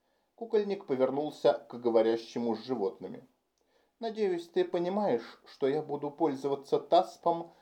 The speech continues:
каждый раз, когда ты меня к этому вынудишь. Если ты будешь часто пытаться прибегнуть к насилию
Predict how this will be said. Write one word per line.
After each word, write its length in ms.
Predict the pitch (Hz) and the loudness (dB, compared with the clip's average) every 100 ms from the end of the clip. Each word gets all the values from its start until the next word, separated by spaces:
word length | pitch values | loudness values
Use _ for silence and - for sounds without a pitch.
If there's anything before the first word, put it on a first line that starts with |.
| _ | _
каждый 420 | - 190 135 131 131 | -4 -4 -2 -4 2
раз, 360 | 165 175 - _ _ - | 2 0 -10 _ _ -8
когда 280 | 214 202 | -6 -6
ты 140 | 190 175 | -6 -4
меня 300 | 160 160 147 | -4 0 0
к 100 | 156 | 0
этому 480 | 147 147 143 151 - | -2 -2 -2 -4 -2
вынудишь. 760 | 202 123 - 90 - - - _ _ - | -4 -4 -8 -10 -14 -18 -20 _ _ -14
Если 380 | 185 175 175 170 | -10 -6 -2 0
ты 280 | 170 165 | 2 0
будешь 500 | 160 156 156 - - _ _ | -2 -4 -6 -8 -12 _ _
часто 480 | - 220 - - 117 | -6 -6 -6 -6 -4
пытаться 480 | 117 113 117 - | 0 0 0 -2
прибегнуть 600 | 117 131 127 131 131 131 - | -6 -4 -2 -2 -2 -6 -2
к 20 | |
насилию 720 | 156 165 226 208 107 98 | -2 -2 -6 -6 -6 -6